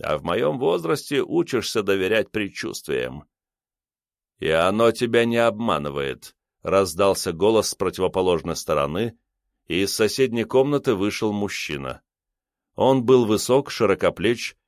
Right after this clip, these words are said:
и держался с достоинством. Нижнюю половину лица скрывала темная полумаска, а глаза, холодные и сосредоточенные,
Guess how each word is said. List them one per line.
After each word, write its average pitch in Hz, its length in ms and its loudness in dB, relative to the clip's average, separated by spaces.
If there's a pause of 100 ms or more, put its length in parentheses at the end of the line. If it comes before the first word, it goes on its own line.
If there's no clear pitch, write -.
(120)
и 101 100 -2
держался 123 580 4
с 104 80 -4
достоинством. 69 920 -2 (560)
Нижнюю 127 480 2
половину 117 480 4
лица 104 380 2
скрывала 98 520 2
темная 92 460 0
полумаска, 80 840 -4 (320)
а 71 180 -2
глаза, 69 600 0 (100)
холодные 107 760 0
и - 140 -6
сосредоточенные, 92 1200 -4